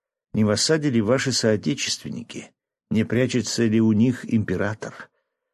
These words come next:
Возможно, дригам требуется наша помощь, которую мы обязаны оказать согласно договору с империей».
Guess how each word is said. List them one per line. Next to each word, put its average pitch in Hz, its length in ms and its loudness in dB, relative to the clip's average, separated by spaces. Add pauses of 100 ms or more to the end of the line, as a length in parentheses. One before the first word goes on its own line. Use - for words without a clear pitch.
(120)
Возможно, 180 500 2
дригам 104 360 2
требуется 98 520 0
наша 101 260 0
помощь, 98 480 -2
которую 95 360 -2
мы 95 140 0
обязаны 90 460 0
оказать 87 400 -2
согласно 87 600 -2
договору 90 440 0
с - 120 -4
империей». 80 560 -6